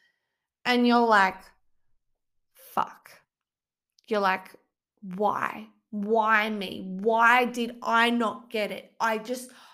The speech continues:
I thought this was meant for me. This was meant to be my time.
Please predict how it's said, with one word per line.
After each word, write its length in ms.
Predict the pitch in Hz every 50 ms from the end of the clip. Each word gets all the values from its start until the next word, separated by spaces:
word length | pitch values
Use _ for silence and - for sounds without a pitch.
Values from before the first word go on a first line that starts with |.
| - _ 226
I 80 | 254
thought 480 | 247 - - - 330 311 339 359 359 -
this 220 | 339 320 320 -
was 160 | 285 294 233
meant 300 | 247 254 247 247 247 247
for 80 | - 277
me. 200 | 254 233 226 220
This 220 | 202 247 262 262
was 160 | 285 285 233 247
meant 440 | 247 247 262 285 302 330 349 - -
to 120 | - 330
be 320 | 302 - - 302 302 285 285
my 440 | 277 262 254 262 277 277 277 294
time. 560 | 285 - - - 294 294 294 269 233 214 208